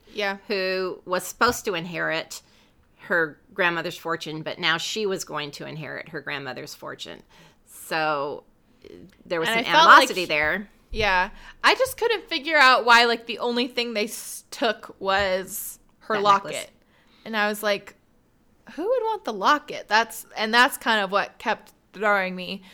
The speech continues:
Speaker 1: And so when he explained it, you know, at his big evil villain
Speaker 2: Reveal.
Speaker 1: reveal,
Speaker 2: Yeah.
Speaker 1: um, I was like, "Okay, that make-, that makes sense." Um, and,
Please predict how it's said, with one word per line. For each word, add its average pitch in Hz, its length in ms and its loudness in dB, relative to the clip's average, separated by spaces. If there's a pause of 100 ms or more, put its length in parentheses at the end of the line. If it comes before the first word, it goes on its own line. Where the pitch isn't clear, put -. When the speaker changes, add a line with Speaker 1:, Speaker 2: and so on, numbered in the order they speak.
(200)
Speaker 1:
And 247 120 -6
so 285 160 2
when 294 140 0
he 311 160 -2
explained 294 500 -2
it, 262 300 0
you 214 140 -4
know, 196 200 0 (680)
at 208 120 -14
his 208 200 -6
big 196 420 -4 (540)
evil 202 300 -4
villain 190 340 0
Speaker 2:
Reveal. 185 440 -2
Speaker 1:
reveal, - 20 -20 (260)
Speaker 2:
Yeah. 190 520 6
Speaker 1:
um, 196 260 -8 (160)
I 214 80 -4
was 214 100 -4
like, 214 120 -6
"Okay, 269 200 -2
that 175 160 -4
make-, 135 200 -16
that 202 100 -8
makes 196 140 -12
sense." - 280 -18 (280)
Um, 196 640 4 (520)
and, 196 640 -2